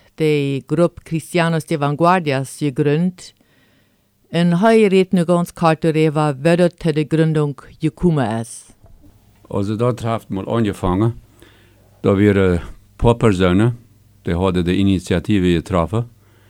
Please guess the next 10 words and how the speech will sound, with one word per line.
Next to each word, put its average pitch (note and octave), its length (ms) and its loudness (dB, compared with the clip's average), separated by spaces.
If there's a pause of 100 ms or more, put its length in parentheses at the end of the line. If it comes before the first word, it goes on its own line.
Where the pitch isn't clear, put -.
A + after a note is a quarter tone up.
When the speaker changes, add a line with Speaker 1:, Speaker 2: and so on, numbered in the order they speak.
(460)
Speaker 2:
von, G2 460 0
äh, F#2 220 0
Ex-I A2 480 -4
B F2+ 100 0
A-Studenten, F#2 680 -2
die F2 160 0
wir, F2+ 200 0
äh, D#2+ 220 -2 (420)
all E2+ 180 -6
alle, G#2 400 -2